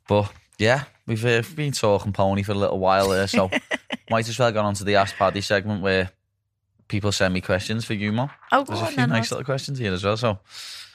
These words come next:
Speaker 1: yeah. Sammy Lamb Chops, belt a name, give you that one right off the bat.
Speaker 2: It, is it something to do with Everton?
Speaker 1: I'm thinking something else with lamb chops, me, like.
Speaker 2: Okay.
Speaker 1: But what would you say to people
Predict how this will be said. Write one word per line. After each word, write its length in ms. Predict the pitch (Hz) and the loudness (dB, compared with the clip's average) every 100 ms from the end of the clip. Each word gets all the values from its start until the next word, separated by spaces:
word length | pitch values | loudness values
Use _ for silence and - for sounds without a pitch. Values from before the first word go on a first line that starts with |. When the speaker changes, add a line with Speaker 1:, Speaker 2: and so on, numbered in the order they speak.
| - _ - | -20 _ -4
Speaker 1:
yeah. 280 | 90 71 82 - - | 2 2 2 -2 -4
Sammy 380 | - - 117 117 | 0 4 4 4
Lamb 240 | 110 110 101 | 4 4 4
Chops, 560 | - 107 110 - - - _ _ - | 4 4 2 -2 -2 -6 _ _ 2
belt 260 | 113 120 | 4 4
a 60 | 120 | 2
name, 280 | 95 107 110 _ _ _ _ | 4 2 0 _ _ _ _
give 160 | - 98 | -2 0
you 100 | 101 | 4
that 160 | 90 90 | 4 4
one 120 | 92 | 4
right 140 | 92 92 | 6 4
off 100 | 90 | 2
the 80 | 87 | 2
bat. 200 | 87 143 | 4 4
Speaker 2:
It, 160 | - - | 2 2
is 200 | 208 208 | 4 6
it 60 | 233 | 6
something 280 | 240 202 | 4 2
to 80 | 208 | -2
do 140 | 214 220 | 0 2
with 120 | 202 | 6
Everton? 400 | 185 185 196 208 - _ _ _ _ _ _ _ - - - _ _ - | 4 4 -2 -2 -2 _ _ _ _ _ _ _ -10 -10 -16 _ _ 0
Speaker 1:
I'm 160 | 98 127 | 2 4
thinking 300 | 156 120 104 | 2 4 2
something 240 | 95 87 | 2 4
else 180 | 98 110 | 4 4
with 100 | 113 | 4
lamb 180 | 107 92 | 4 4
chops, 300 | 98 101 - | 2 2 2
me, 120 | 98 | 4
like. 140 | 104 175 | 6 6
Speaker 2:
Okay. 380 | 175 - 160 - _ _ _ - | 6 4 -2 -2 _ _ _ 2
Speaker 1:
But 180 | 98 - - - | 2 0 -20 2
what 220 | 113 - | 2 4
would 240 | 120 117 - - | 4 2 -2 -2
you 180 | 107 104 | 2 4
say 280 | - 101 95 | 4 4 4
to 100 | 104 | 2
people 420 | 110 101 101 | 0 2 2